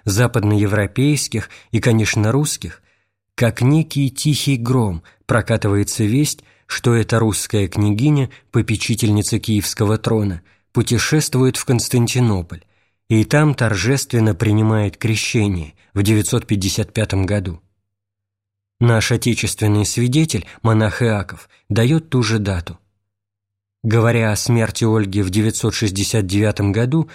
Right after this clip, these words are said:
Иаков считает, что она пожила в христианстве пятнадцать лет.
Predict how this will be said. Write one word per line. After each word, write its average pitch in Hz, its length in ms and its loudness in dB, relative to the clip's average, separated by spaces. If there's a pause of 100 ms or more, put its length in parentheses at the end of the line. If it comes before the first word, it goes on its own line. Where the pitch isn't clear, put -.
(260)
Иаков 143 360 0
считает, 147 520 0
что - 220 -2
она 120 260 2 (360)
пожила 113 500 2
в 90 60 -8
христианстве 117 960 0
пятнадцать 120 720 -2
лет. 90 280 -6